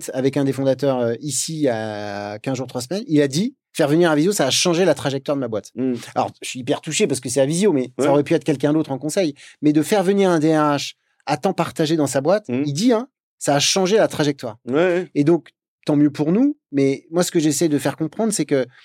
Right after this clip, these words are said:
Speaker 1: d'aller chercher un expert, ça peut changer la trajectoire de la boîte.
Speaker 2: Mm. Bien sûr.
Speaker 1: Bien sûr,
Speaker 2: Donc,
Speaker 1: nous,
Speaker 2: ouais,
Speaker 1: on est
Speaker 2: non.
Speaker 1: les meilleurs, les plus beaux, les plus forts.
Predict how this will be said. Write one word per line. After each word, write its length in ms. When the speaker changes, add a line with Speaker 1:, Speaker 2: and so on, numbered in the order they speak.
Speaker 1:
d'aller 240
chercher 340
un 120
expert, 560
ça 160
peut 160
changer 300
la 80
trajectoire 380
de 40
la 40
boîte. 240
Speaker 2:
Mm. 320
Bien 100
sûr. 240
Speaker 1:
Bien 180
sûr, 180
Speaker 2:
Donc, 80
Speaker 1:
nous, 80
Speaker 2:
ouais, 60
Speaker 1:
on 40
est 40
Speaker 2:
non. 60
Speaker 1:
les 100
meilleurs, 340
les 100
plus 140
beaux, 120
les 100
plus 140
forts. 260